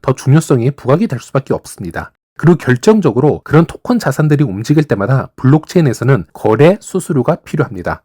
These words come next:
그 거래 수수료는 여전히 기본적으로 그 생태계의 기축 통화인 이더가 사용이 됩니다. 즉 이더리움 위에서 타 토큰들이 더 많이 움직이고 사용이 될 때마다 수수료는 이더로 사용이 되기 때문에 이더의 활용도가 더 많아지고 필요성이 커진다라는 얘기가 됩니다.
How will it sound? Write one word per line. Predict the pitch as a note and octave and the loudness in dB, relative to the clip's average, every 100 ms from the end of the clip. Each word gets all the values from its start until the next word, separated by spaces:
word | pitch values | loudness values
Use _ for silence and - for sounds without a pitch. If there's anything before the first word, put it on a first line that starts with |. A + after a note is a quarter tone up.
| _ | _
그 | - | -2
거래 | - A#2 C3+ | 0 0 0
수수료는 | - D#3 F3 A#2 F#2 C3 - - | 0 -4 -2 -2 -2 -4 -6 -6
여전히 | A2 C3 G#2 D#2+ _ _ | 0 0 0 -6 _ _
기본적으로 | - A2+ A2+ G2+ G#2 | -2 -2 0 -2 -2
그 | - | -4
생태계의 | G2+ C#3 - C#3+ F2+ G2+ | -2 -2 0 0 0 -2
기축 | - C3 - D#3+ | -4 -16 -6 -6
통화인 | - C3+ G#2+ D#3 - | -2 -2 2 0 0
이더가 | A#2 B2+ F3+ C3+ - | -6 2 2 2 -8
사용이 | _ - G#2+ G#2+ A#2 _ | _ -8 -6 -6 -10 _
됩니다. | - E2+ E2 - _ _ | -12 -10 -10 -16 _ _
즉 | - C#3+ - | 0 0 4
이더리움 | C#3 F#3 G3+ G3+ D#3 | 6 6 4 2 0
위에서 | G#2+ - B2 G2 | -4 -2 -4 -4
타 | - A3 | -2 -2
토큰들이 | - - A#3 F3+ G2+ A#2+ - | -2 -6 0 0 2 0 -2
더 | - C#3 | 0 0
많이 | E2+ F#2+ C#3+ F#3+ _ | 2 2 2 2 _
움직이고 | A#2+ B2+ C#3 A2+ - F#3+ | -4 0 0 0 -2 -2
사용이 | - F#3+ F#3+ | 0 0 0
될 | - G2+ | -2 -2
때마다 | D3 G#2+ - F#3+ _ | 0 2 0 -2 _
수수료는 | - G3+ G#3+ D#3+ G#2 C#3 - _ | -6 -2 2 4 4 0 -2 _
이더로 | B2 C3+ F3 G3 | 0 4 4 4
사용이 | - F3 E3+ | 0 -2 -2
되기 | - G2 | -4 -10
때문에 | - G2 C3 C3 - _ _ - | -6 -2 0 0 -4 _ _ -8
이더의 | A#2 C#3+ C#3 F3 G#3 _ | 0 4 4 4 0 _
활용도가 | - G3 F#3+ D3 F2+ - | -8 -2 0 0 -4 -8
더 | - | -4
많아지고 | G#2 F2+ A2 - G2+ C3+ | -2 0 -2 -4 -4 -4
필요성이 | - G#3+ G#3 A#2+ A2 | -2 -4 -2 -4 -6
커진다라는 | - - A3 G#3+ F#3 C#3 C3+ B2+ | -6 -2 0 0 2 2 2 0
얘기가 | F2 | -4
됩니다. | F#2 - E2+ - | -8 -8 -14 -14